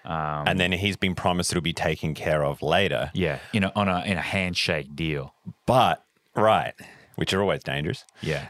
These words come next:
Speaker 2: Um,
Speaker 1: I guess it's different for him because Harden and him have had a eight-year relationship.
Speaker 2: Right. They, they go way back.
Speaker 1: Yeah.
Speaker 2: So he feels really betrayed.
Speaker 1: Mm.
Speaker 2: But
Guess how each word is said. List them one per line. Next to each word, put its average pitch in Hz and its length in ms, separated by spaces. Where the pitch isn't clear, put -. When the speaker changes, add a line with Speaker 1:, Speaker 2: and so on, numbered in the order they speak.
Speaker 2:
Um, 82 580
Speaker 1:
I 113 60
guess 160 180
it's 123 80
different 123 320
for - 60
him 107 200
because 87 220
Harden 87 400
and 73 80
him 85 160
have 82 160
had 80 180
a 73 240
eight-year 76 320
relationship. 71 720
Speaker 2:
Right. 92 400
They, 87 160
they 98 100
go 90 160
way 80 220
back. 69 280
Speaker 1:
Yeah. 80 200
Speaker 2:
So 101 180
he 117 220
feels 95 300
really 85 240
betrayed. 65 560
Speaker 1:
Mm. 82 260
Speaker 2:
But 104 340